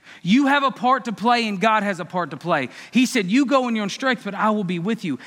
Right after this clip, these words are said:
Isn't that the same thing that Jesus says to us when he gives us the Great Commission?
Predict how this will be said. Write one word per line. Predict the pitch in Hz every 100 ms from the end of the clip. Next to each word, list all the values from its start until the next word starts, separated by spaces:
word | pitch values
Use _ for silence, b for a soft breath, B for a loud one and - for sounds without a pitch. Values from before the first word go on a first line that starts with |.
| B
Isn't | 240 240 339
that | 320 311
the | 247
same | - 240 254
thing | - 247
that | 226
Jesus | 151 202 202 208
says | 220 202
to | - 190
us | 214 -
when | 190
he |
gives | 180 190
us | 202 190
the | 160
Great | 170 185
Commission? | 180 185 208 226 233